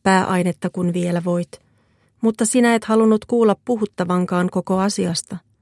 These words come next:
Ja nyt kun sitten viimein valmistuit, sinulla ei tietenkään ole työpaikasta tietoakaan. Se ei kuule tänä päivänä akateeminen loppututkinto ole minkään arvoinen, jos se sattuu olemaan väärältä alalta."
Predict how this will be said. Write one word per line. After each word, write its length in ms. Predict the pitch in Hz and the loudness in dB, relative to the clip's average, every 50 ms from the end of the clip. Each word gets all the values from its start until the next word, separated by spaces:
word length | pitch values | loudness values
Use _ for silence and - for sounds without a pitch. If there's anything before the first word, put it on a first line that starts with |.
| _ _ _ _ _ _ _ _ _ _ _ _ | _ _ _ _ _ _ _ _ _ _ _ _
Ja 80 | 196 175 | 0 2
nyt 180 | 180 180 - | 2 0 0
kun 180 | - - 208 202 | 2 2 2 4
sitten 400 | - 202 185 - - 180 180 180 | 4 0 -2 0 0 0 2 2
viimein 380 | 190 190 190 185 180 175 175 | 2 2 4 4 2 2 2
valmistuit, 580 | 175 180 185 185 190 190 175 - - 175 170 160 - _ - - _ _ _ _ | 2 2 2 2 2 2 0 0 -4 -6 -6 -6 -8 _ -20 -20 _ _ _ _
sinulla 340 | - - 180 175 175 170 170 | -4 -2 2 4 4 4 4
ei 60 | 170 | 4
tietenkään 520 | - 175 170 165 165 165 - 175 175 175 | 2 2 0 0 0 -2 -2 -2 0 0
ole 160 | 185 190 196 185 - _ | 2 2 2 0 0 _
työpaikasta 640 | 185 175 175 175 170 170 175 170 175 170 - 185 170 | 2 2 2 2 2 0 0 0 -2 -4 -4 -4 -2
tietoakaan. 720 | - 202 202 190 - - - - - - - 57 53 - - _ _ _ _ _ _ _ _ _ _ _ _ _ _ | 0 0 0 0 -2 -4 -6 -6 -6 -8 -8 -8 -8 -10 -12 _ _ _ _ _ _ _ _ _ _ _ _ _ _
Se 180 | _ - - - | _ -2 0 2
ei 160 | - 208 202 | 4 4 4
kuule 300 | - - 233 226 226 220 214 _ | 2 2 0 2 2 2 0 _
tänä 200 | - 247 247 226 | 0 0 0 0
päivänä 420 | - 190 185 180 185 180 180 185 | 0 0 0 2 2 2 2 2
akateeminen 680 | 185 - 185 175 - 185 180 170 175 175 175 175 175 185 | 0 0 -2 -2 0 2 2 4 4 2 2 2 2 2
loppututkinto 800 | 190 196 - _ 175 175 - 165 165 - - - 175 170 190 190 | 2 2 0 _ -6 -4 -4 -6 -8 -6 -6 -4 -4 -4 -4 -4
ole 220 | - 208 202 196 196 | -2 0 0 2 2
minkään 500 | 202 202 202 202 202 202 190 196 196 214 | 4 2 2 2 0 -2 -2 -2 -2 -2
arvoinen, 600 | 226 226 220 202 175 175 175 175 175 175 180 175 - - - - - - _ _ _ _ | -2 -2 -2 0 0 0 0 0 0 0 -2 -4 -6 -12 -20 -20 -20 -20 _ _ _ _
jos 220 | 220 214 214 - | -2 -2 -2 0
se 80 | - 202 | -2 -2
sattuu 500 | - 220 214 - _ - 185 180 - - | 0 -2 -4 -4 _ -2 -2 0 0 0
olemaan 380 | 208 202 196 196 196 196 196 190 | 0 2 2 2 2 0 0 0
väärältä 440 | 208 202 202 202 196 202 - - - | 0 0 0 0 -2 -2 -4 -6 -4
alalta." 500 | - 233 226 202 175 175 185 - - - | -2 0 0 0 0 -2 -4 -6 -10 -14